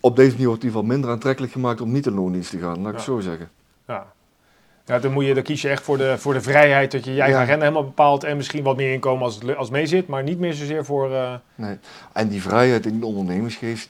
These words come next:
Speaker 1: die zul je met de wetgeving toch niet beteugelen.
Speaker 2: Nee,
Speaker 1: Daar geloof
Speaker 2: nee,
Speaker 1: ik niet in.
Speaker 2: precies. Nee.
Speaker 1: Dat is jouw innerlijke en dat
Speaker 2: Ja.
Speaker 1: komt er toch uit.
Speaker 2: Ja, nee, eens, ja,
Speaker 1: Ja.
Speaker 2: eens.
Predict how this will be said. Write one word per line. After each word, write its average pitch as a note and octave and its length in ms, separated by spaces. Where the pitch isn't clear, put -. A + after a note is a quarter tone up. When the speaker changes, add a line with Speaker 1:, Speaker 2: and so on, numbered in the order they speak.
Speaker 1:
die G#2+ 120
zul A2 120
je A2 80
met G#2+ 140
de F#2+ 60
wetgeving G#2 440
toch G#2+ 180
niet F#2+ 340
beteugelen. F2 460
Speaker 2:
Nee, C3+ 100
Speaker 1:
Daar B2+ 120
geloof A2 180
Speaker 2:
nee, G2+ 100
Speaker 1:
ik F#2+ 80
niet F#2+ 80
in. F2+ 60
Speaker 2:
precies. E2+ 280
Nee. G2+ 160
Speaker 1:
Dat F#2+ 140
is G#2+ 180
jouw G#2 220
innerlijke G#2+ 460
en G2 120
dat G2 100
Speaker 2:
Ja. A#2+ 40
Speaker 1:
komt A2+ 140
er G2+ 60
toch A2 200
uit. F#2+ 280
Speaker 2:
Ja, A2 200
nee, A#2+ 160
eens, A#2+ 180
ja, G#2 100
Speaker 1:
Ja. G2 60
Speaker 2:
eens. G2+ 200